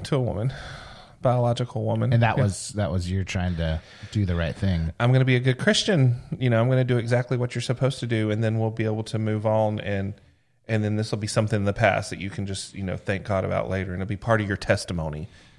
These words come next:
Speaker 1: You know, these, these are things you'll be able to share later in your life when you've overcome it.
Speaker 2: Yeah.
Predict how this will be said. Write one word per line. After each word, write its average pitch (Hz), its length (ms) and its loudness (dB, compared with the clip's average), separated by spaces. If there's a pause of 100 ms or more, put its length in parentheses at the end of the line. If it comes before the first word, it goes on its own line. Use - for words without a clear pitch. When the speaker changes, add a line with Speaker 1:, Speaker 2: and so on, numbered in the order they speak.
(140)
Speaker 1:
You 113 60 -2
know, 107 80 2
these, 107 260 -2
these 113 220 -2
are 110 40 0
things 107 280 -2
you'll 101 80 -2
be 104 80 -4
able 98 100 -4
to 101 60 -6
share 95 300 -4
later 98 420 2
in 95 100 -2
your 98 100 0
life 98 360 0
when 101 100 -2
you've 98 240 -2
overcome 101 560 0
it. 73 240 -10 (120)
Speaker 2:
Yeah. 82 200 -2